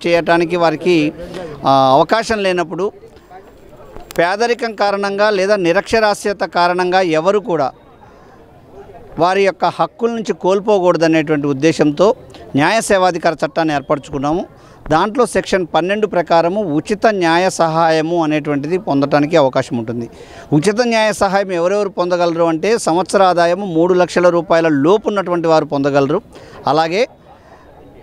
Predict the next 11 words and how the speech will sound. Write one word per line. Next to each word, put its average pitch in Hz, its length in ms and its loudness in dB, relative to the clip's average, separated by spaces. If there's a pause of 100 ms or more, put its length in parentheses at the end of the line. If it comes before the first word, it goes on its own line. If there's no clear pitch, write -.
(120)
షెడ్యూల్ 214 420 2 (120)
కులాలకు 196 400 2
సంబంధించిన 165 460 -2
వారు, 156 220 2
షెడ్యూల్ 180 440 0
తెగలకు 190 420 2
సంబంధించినటువంటి 160 760 -4
పౌరులు 143 400 0 (500)
మరియు 208 300 0
ప్రతి 175 360 -2
మహిళ 165 440 0